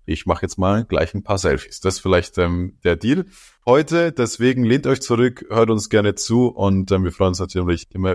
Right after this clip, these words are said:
über Feedback. Aber René, wenn wir reinsteigen, mh, fangen wir immer mit den Basics an. So, warum ist es denn für Anwältinnen und Anwälte, warum wird es immer wichtiger, wirklich auch vor Kamera zu erscheinen? Also wirklich nicht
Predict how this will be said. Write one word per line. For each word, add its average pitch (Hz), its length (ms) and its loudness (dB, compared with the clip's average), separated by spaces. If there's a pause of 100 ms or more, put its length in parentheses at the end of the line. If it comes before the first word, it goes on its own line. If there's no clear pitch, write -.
über 85 180 -4
Feedback. - 380 -2
Aber 107 140 4
René, 127 340 2 (360)
wenn 117 120 -4
wir 123 140 4
reinsteigen, 110 600 0 (380)
mh, 113 440 0 (480)
fangen 117 300 2
wir 113 60 2
immer 107 180 2
mit 98 160 -2
den 92 120 -4
Basics 98 420 2
an. 82 160 -2
So, 85 180 -2
warum 131 380 2
ist 117 140 -10
es 120 180 -8
denn 107 200 -2
für 101 380 0 (120)
Anwältinnen 104 560 2
und 95 200 -6
Anwälte, 95 680 2
warum 98 180 2
wird 101 140 -4
es - 100 -10
immer 92 320 -2
wichtiger, 95 560 0 (400)
wirklich 98 420 -4
auch 85 120 -2
vor - 260 -4
Kamera 90 420 -2
zu - 200 -10
erscheinen? 73 400 -4
Also 76 240 -6
wirklich 85 540 -6 (680)
nicht - 280 -6